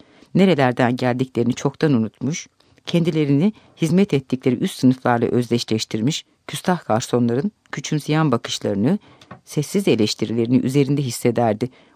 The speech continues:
o pahalı ve lüks yerlerde. Hesabı Arın'ın ödemesinden rahatsız olurdu. Mehmet'le öteki çocuklarla bir yere gittiklerinde,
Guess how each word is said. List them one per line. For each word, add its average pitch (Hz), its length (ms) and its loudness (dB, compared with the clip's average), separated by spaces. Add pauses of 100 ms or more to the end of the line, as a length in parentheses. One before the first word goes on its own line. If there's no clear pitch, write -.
o - 20 -20
pahalı 160 440 -2
ve 156 120 2
lüks - 260 -4
yerlerde. 110 540 -2 (760)
Hesabı 196 420 2
Arın'ın 170 360 2
ödemesinden 131 640 2
rahatsız 143 400 0
olurdu. 101 440 -4 (440)
Mehmet'le 165 640 4 (260)
öteki 147 300 -2
çocuklarla 123 640 0
bir 139 100 0
yere 131 220 4
gittiklerinde, 117 760 -2